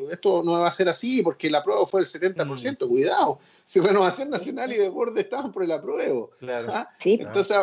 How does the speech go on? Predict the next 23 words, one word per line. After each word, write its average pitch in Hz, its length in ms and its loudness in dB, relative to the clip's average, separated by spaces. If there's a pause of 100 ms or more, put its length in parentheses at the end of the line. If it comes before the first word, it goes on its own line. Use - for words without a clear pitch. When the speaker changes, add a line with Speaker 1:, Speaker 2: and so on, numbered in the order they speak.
(180)
Speaker 1:
el 156 80 2
gobierno 196 380 4
estaba 220 280 -2
por 196 80 6
el 180 80 6
apruebo, 185 560 2
habían 190 220 2
ministros 196 380 -4
por 185 140 -4
el 143 60 0
apruebo. 127 420 4
Ahora 165 380 2
vamos 156 300 2
a 143 40 2
ver 143 100 2
en, 143 420 -10
en, 131 240 -16
en 123 160 -10
la, 123 220 -6
en 120 160 -4
la 117 80 2
realidad. 117 300 2
Speaker 3:
Realmente. 233 480 4